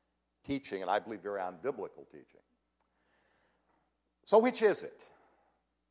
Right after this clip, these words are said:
Has Israel been rejected by God and replaced by the church,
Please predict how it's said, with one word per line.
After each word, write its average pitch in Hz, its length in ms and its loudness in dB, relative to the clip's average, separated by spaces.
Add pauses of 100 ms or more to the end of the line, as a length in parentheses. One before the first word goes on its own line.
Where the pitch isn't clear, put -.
(960)
Has 113 200 -2
Israel 233 360 6
been 175 300 4
rejected 143 800 4
by 170 140 8
God 139 440 10
and 131 100 -4
replaced 139 540 -4
by 143 140 2
the 143 100 -6
church, 175 460 -8